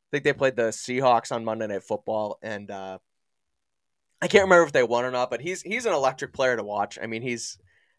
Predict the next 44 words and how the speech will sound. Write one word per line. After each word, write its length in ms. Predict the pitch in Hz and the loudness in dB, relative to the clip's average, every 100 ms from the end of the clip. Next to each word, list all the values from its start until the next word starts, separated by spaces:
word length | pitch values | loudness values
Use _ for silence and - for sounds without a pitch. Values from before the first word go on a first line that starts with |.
| _ 151 | _ 8
I 100 | 180 | 8
don't 140 | 160 | 8
know 140 | 151 | 6
about, 300 | 143 139 135 - | 6 4 2 -2
you 80 | 135 | -4
know, 180 | 123 | -4
his 260 | 131 135 127 | -2 -6 -6
future 400 | - 139 135 151 | -10 -10 -4 -4
with 140 | 127 | -4
the 80 | 127 | -6
Cardinals 520 | - 131 123 123 123 | -2 0 0 0 -4
and 100 | 117 | -4
where 160 | 110 123 | -4 -2
they'll 120 | 123 | 0
go 140 | 117 113 | 0 -4
with 160 | 104 | -6
Cliff 300 | - 147 135 | 0 0 2
and 80 | 131 | 0
all 160 | 123 123 | 2 2
that, 220 | 123 - | 0 -2
but 220 | 113 104 - _ _ _ - | -6 -6 -10 _ _ _ 6
they're 140 | 180 | 8
a 60 | 170 | 8
fun 220 | 165 147 | 4 2
team. 360 | 143 143 139 - | -4 -4 -6 -4
Uh, 200 | 120 120 | 2 4
they 120 | 123 135 | 4 0
get 140 | 143 | 0
to 240 | 151 135 131 | 0 -2 0
DeAndre 380 | 131 131 123 | 0 2 2
Hopkins 380 | 123 131 135 131 | 4 4 2 -2
back 200 | 139 135 | 0 0
tonight, 300 | - 143 147 - | -2 -4 -4 -6
uh, 220 | 107 110 | -6 -6
from 260 | 110 117 110 | -6 -8 -6
his 380 | 117 107 104 - | -6 -6 -8 -14
six-game, 760 | - 120 - - 113 110 107 107 _ _ _ _ _ _ - | -10 -10 -10 -12 -10 -10 -12 -18 _ _ _ _ _ _ -10
uh, 220 | 101 101 | -6 -6
P 140 | - 117 | -6 -10
E 160 | 110 | -10
D 180 | 107 117 | -10 -10
suspension. 500 | 156 147 165 190 240 | -10 -8 -8 -8 -14
So, 320 | - - 110 | -8 -6 -4
uh, 220 | 107 107 | -4 -4